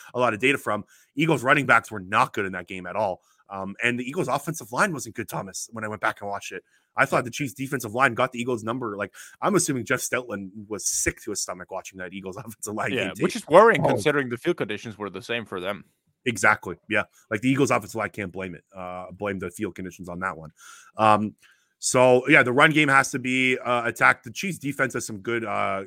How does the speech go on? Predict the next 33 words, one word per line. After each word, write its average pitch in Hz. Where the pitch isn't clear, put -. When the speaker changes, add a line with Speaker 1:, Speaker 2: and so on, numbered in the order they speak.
Speaker 1:
good 117
players 113
in 107
the 101
secondary. 117
Uh, 98
Trent 139
McDuffie 120
is 101
turning 107
into 110
a 104
star. 117
Uh, 92
he's 98
better 113
than 113
he 113
was 113
last 107
year. 113
L'Jarius 123
Sneed's 127
also 131
a 120
good 120
player. 123
He 120
does 143
get 127
penalized 151
a 156
lot, 156